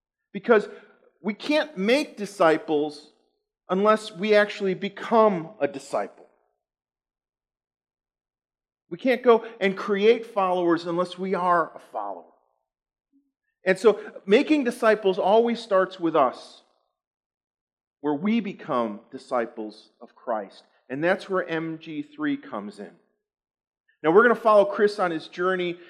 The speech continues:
and his journey, as well as ours, always starts with meeting Jesus. John fourteen six says, "I am the way and the truth and the life. No one comes to the Father except through me." There is no way to God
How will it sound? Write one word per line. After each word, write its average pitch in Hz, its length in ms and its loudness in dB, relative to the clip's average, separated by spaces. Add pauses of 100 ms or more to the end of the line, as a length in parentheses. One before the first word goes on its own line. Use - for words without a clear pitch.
(100)
and 160 120 0
his 165 140 0
journey, 233 460 0
as 196 120 -2
well 190 180 4
as 180 100 4
ours, 175 360 2
always 214 460 2
starts 185 600 -2 (180)
with 170 220 -4
meeting 170 360 -2
Jesus. 156 540 -12
John 170 280 -2
fourteen 170 480 -6
six - 340 -8
says, 170 280 0 (300)
"I 185 140 4
am 208 160 2
the 185 80 4
way 220 560 2
and 180 160 -6
the 170 60 -4
truth 220 580 -8
and 156 120 -10
the 143 60 -2
life. 175 420 0 (400)
No 180 180 4
one 196 200 0
comes 233 540 -4
to 202 120 -10
the 160 60 -14
Father 190 580 -4
except - 760 -8
through 160 160 -10
me." 117 400 -10 (1900)
There 185 140 6
is 202 120 -2
no 220 320 4
way 226 320 4
to - 160 -16
God 170 460 0